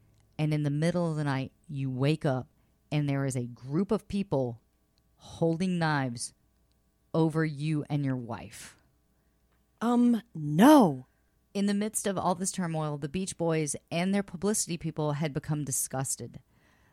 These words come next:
Speaker 1: The free-living, out-of-control Dennis had finally done it.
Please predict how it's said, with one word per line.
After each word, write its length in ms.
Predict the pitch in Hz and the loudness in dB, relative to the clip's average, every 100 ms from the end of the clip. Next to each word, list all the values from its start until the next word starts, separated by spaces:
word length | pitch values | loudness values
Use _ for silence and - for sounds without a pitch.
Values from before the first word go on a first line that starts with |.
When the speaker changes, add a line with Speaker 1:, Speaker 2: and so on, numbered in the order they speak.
| _ | _
Speaker 1:
The 100 | 180 | -4
free-living, 720 | 170 - 196 220 226 190 185 - | -4 -4 -4 -2 0 0 -2 -2
out-of-control 640 | 170 175 - 202 196 175 | 0 0 -2 -2 -2 0
Dennis 340 | 160 156 147 | -2 -2 -2
had 180 | 156 143 | -2 -6
finally 480 | - - 151 151 147 | -6 -2 0 0 -2
done 300 | 139 135 123 | -2 -4 -4
it. 140 | 107 | -10